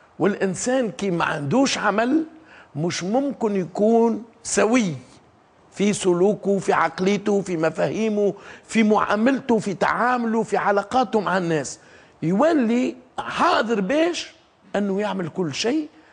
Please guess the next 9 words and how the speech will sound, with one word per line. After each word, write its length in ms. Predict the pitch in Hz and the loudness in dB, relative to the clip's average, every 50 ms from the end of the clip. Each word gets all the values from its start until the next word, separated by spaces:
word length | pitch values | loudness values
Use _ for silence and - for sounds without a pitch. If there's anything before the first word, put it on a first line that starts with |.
| _ - | _ -4
لأنه 300 | 143 160 190 214 208 196 | 0 0 2 2 2 2
باش 200 | 180 147 - 196 | 2 2 0 0
يجوع، 500 | 190 170 175 277 302 - - - 117 - - - - _ _ _ | 2 2 4 4 2 2 2 0 -2 -2 -6 -14 -20 _ _ _
لأنه 320 | - 107 - 160 165 156 156 | -2 0 0 2 2 2 2
بطال 520 | 160 208 220 - - 320 381 392 381 370 381 - - - - _ _ _ _ _ _ _ _ _ _ _ - | 0 0 -2 0 0 2 4 4 2 0 -2 -8 -20 -20 -20 _ _ _ _ _ _ _ _ _ _ _ -4
باش 200 | 156 151 - 202 | -2 0 0 0
يجوع، 420 | 196 143 269 294 311 302 - - - - | 0 2 2 4 4 4 2 0 -2 -2
والجوع 720 | 175 208 208 175 156 247 294 294 277 254 220 - - - - - _ | -2 0 0 2 2 4 4 6 4 4 2 -2 -6 -12 -18 -10 _
كافر 420 | - 254 285 330 339 240 285 339 | 2 2 2 2 0 -4 -6 -8